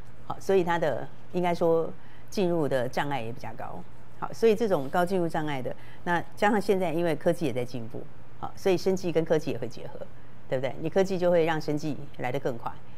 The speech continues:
好，那当然里面有些东西也完全不一样。好，所以包括像瑞声光电，好，那瑞声的话呢，就是数位的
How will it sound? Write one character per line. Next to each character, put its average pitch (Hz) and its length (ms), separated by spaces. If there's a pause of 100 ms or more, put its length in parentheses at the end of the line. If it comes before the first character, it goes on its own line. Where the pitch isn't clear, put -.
(180)
好， 127 160
那 165 100
当 170 160
然 147 220 (220)
里 151 120
面 190 120
有 151 100
些 156 120
东 151 140
西 147 120
也 131 60
完 113 140
全 127 200
不 110 100
一 98 120
样。 98 120 (440)
好， - 180
所 - 100
以 170 40
包 175 100
括 170 100
像 170 140
瑞 170 120
声 139 220
光 123 180
电， 120 140 (480)
好， 147 80
那 175 140
瑞 190 160
声 170 180
的 160 100
话 160 140
呢， 139 160
就 147 100
是 139 220 (220)
数 - 160
位 170 100
的 151 80